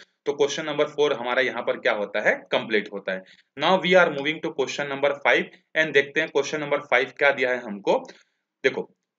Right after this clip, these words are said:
in a circle of diameter। अभी हमको क्या दिया है? डायमीटर। एक सर्कल है जिसका डायमीटर है फ़ोर्टी। मान लेते हैं ये एक, it is a circle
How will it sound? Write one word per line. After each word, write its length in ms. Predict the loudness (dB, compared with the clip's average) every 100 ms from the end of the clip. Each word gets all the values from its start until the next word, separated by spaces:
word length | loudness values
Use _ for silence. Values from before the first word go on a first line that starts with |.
| -2
in 200 | 2 4
a 80 | 4
circle 580 | 4 4 4 6 6 6
of 360 | 4 2 2
diameter। 640 | 4 6 6 2 0 0 0 -6 _ 2
अभी 260 | 2 4 0
हमको 320 | 0 0 -2
क्या 240 | 2 4
दिया 200 | 4 2
है? 60 | 2
डायमीटर। 580 | 4 4 4 2 2 2
एक 260 | 2 2
सर्कल 440 | 2 -2 2 2 4
है 140 | 2 2 -2 -16 -6
जिसका 340 | -6 0 2 2
डायमीटर 680 | 4 4 4 2 0 2
है 80 | 2 2 0
फ़ोर्टी। 360 | 2 2 0 -6 -2
मान 200 | -2 2
लेते 240 | 0 0
हैं 140 | -6 -8
ये 180 | -4 -2
एक, 260 | 0 -4 -4
it 140 | -4
is 80 | -2
a 60 | -2
circle 440 | -2 -2 2 2